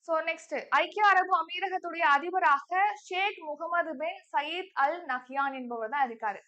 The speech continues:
இந்த ஷேக் முகமது பின் சயீத் அல் நஹ்யான் தான் ஐக்கிய அரபு, அதாவது அந்த அதிபர் தான் இப்ப என்ன அறிவிச்சிருக்காரு, ரெண்டாயிரத்தி இருபத்தி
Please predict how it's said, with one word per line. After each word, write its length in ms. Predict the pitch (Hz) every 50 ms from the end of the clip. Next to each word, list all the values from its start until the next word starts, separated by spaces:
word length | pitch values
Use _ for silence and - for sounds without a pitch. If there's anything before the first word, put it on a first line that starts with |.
| _ _ _ _ _ _ -
இந்த 120 | 269 277 302 302
ஷேக் 340 | - - 392 415 427 415
முகமது 380 | 381 370 370 370 370 370 370 359
பின் 180 | 359 349 349 -
சயீத் 360 | - 330 311 320 349 349 339 311
அல் 140 | 302 302 294
நஹ்யான் 460 | 285 285 285 294 269 254 240 233 226
தான் 240 | 220 226 294 392 453 - - 285
ஐக்கிய 280 | 302 330 311 - 392 381
அரபு, 360 | 370 359 349 330 - 311 302 294 262 -
அதாவது 360 | - 240 240 240 240 247 247 233 214 -
அந்த 160 | 233 247 233
அதிபர் 420 | 233 233 262 311 294 339 311 277
தான் 220 | 247 254 269 381 - - _ _ _ _ -
இப்ப 140 | 302 - 320
என்ன 140 | 311 330 403
அறிவிச்சிருக்காரு, 480 | 415 392 392 - 370 349 349 330 320 294
ரெண்டாயிரத்தி 460 | 285 277 294 320 339 349 349 349 339 311
இருபத்தி 320 | 302 311 311 349 349 -